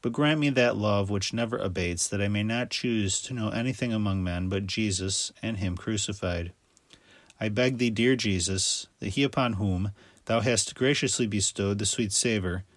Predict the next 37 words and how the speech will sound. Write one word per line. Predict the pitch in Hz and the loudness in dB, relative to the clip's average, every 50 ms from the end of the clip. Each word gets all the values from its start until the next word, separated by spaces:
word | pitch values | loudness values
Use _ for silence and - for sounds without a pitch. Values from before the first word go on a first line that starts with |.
| _ _ _ _ - | _ _ _ _ -8
of | 120 117 | 0 4
the | 127 131 | 4 6
words | 135 143 143 139 123 120 | 8 8 6 6 4 2
of | 123 107 | 0 2
thy | 110 101 | 2 2
knowledge | 98 92 87 87 85 85 90 98 101 - - - _ _ _ _ _ - | 2 2 0 0 -2 -2 -2 -2 -4 -6 -10 -12 _ _ _ _ _ -8
may | 113 107 | -6 -2
also | - 123 135 135 - 135 | 0 2 2 2 2 0
possess | 120 - 127 110 98 120 113 107 - - | 0 0 0 2 2 2 2 2 2 0
thee, | - - 107 95 90 85 85 - _ _ _ | 0 0 0 0 0 -2 -4 -8 _ _ _
fount | - - - - 117 113 120 120 - | -18 -12 -6 -4 -2 -2 -2 -2 -4
of | 107 98 | -4 0
all | 107 104 104 101 | 0 0 2 2
wisdom, | 101 95 87 - - 92 85 82 85 _ _ _ _ _ _ _ _ _ _ _ | 0 -2 -2 -4 -6 -6 -6 -6 -8 _ _ _ _ _ _ _ _ _ _ _
and | - 110 104 | -4 -2 -2
shine | - - 127 127 135 143 143 143 | 0 0 0 2 2 2 2 0
for | 139 - 156 | 0 -2 -2
ever | - 107 104 104 107 | 0 0 0 0 0
before | 104 104 101 - 107 104 | -2 -2 -2 -2 -2 0
thy | 101 110 117 | 0 0 0
countenance. | 123 - - 101 90 87 92 87 87 87 90 - - - - - - _ _ _ - - | -2 -2 -4 -4 -4 -4 -4 -6 -6 -4 -4 -2 -2 -2 -4 -4 -8 _ _ _ -8 -6
Amen. | 95 95 92 90 87 82 80 80 80 - _ _ _ _ - - - _ _ _ - | -4 -2 -2 -2 -4 -4 -6 -8 -10 -14 _ _ _ _ -20 -20 -20 _ _ _ -6
In | 104 | -4
the | 104 104 | -2 0
name | 107 110 110 113 | 0 0 0 0
of | 113 107 104 | -2 -2 -4
the | 113 107 | -6 -6
Father, | - - 131 131 135 135 135 139 143 | -2 0 0 2 2 2 2 0 0
and | 135 110 104 | -2 -2 -2
of | 95 90 | -4 -2
the | 95 92 | -2 0
Son, | - - - 117 117 120 120 120 117 | 0 0 0 0 -2 -4 -4 -4 -4
and | 104 95 | -4 -4
of | 92 87 | -4 -4
the | 90 85 | -4 -6
Holy | - 110 110 120 113 | -4 -4 -4 -2 -2
Spirit. | - - - - 98 92 90 90 87 - | -2 -4 -4 -4 -4 -4 -4 -4 -4 -8